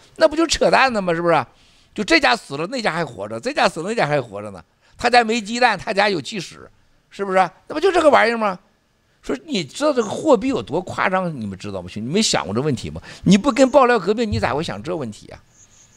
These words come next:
<laughs> 是吧？你只有跟爆料革命才，才想，哎呀，我操，这货币原来是假的，就是个承诺嘛，啊，所以说未来听说美联储，呃，另外一个就是黄金的计算方式是唯一一个铆定实物黄金，第三方监管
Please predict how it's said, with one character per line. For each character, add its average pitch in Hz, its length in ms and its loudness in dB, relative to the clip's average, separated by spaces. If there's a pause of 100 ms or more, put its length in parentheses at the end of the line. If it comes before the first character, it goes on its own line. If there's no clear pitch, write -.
(220)
<laughs> - 80 -14 (320)
是 190 60 4
吧？ 190 100 6 (220)
你 254 140 2
只 247 160 2
有 311 80 4
跟 285 120 2
爆 294 140 8
料 277 120 8
革 262 140 -2
命 311 160 -4
才， 202 160 2
才 185 180 -6
想， 151 220 -8
哎 277 80 -14
呀， 415 80 -8 (140)
我 381 100 -10
操， 311 160 -12
这 330 100 -14
货 - 280 -14
币 427 160 -18
原 370 100 -2
来 233 80 -6
是 403 80 -10
假 98 320 -6
的， 131 300 -2 (280)
就 392 160 -4
是 294 80 -4
个 220 120 -8
承 107 260 -12
诺 151 180 -4
嘛， 76 200 -8 (800)
啊， 98 200 -2 (240)
所 208 240 2
以 254 80 2
说 175 160 0
未 208 200 0
来 151 160 4
听 180 240 -6
说 160 160 2
美 117 180 -4
联 131 160 -4
储， 101 220 -8 (560)
呃， - 140 -12
另 190 200 4
外 147 140 6
一 - 20 0
个 117 60 -2
就 110 140 -4
是 101 120 -6 (560)
黄 139 340 2
金 139 220 -4
的 113 180 2 (400)
计 220 200 4
算 143 180 4
方 135 220 0
式 113 60 -4
是 110 60 -6 (120)
唯 190 80 -2
一 190 220 -4
一 160 40 -2
个 110 140 -4
铆 95 200 -4
定 98 160 -8
实 - 200 -10
物 113 100 -8
黄 90 180 -8
金， 87 140 -6
第 143 160 -4
三 120 200 4
方 107 140 0
监 98 180 -2
管 76 100 -8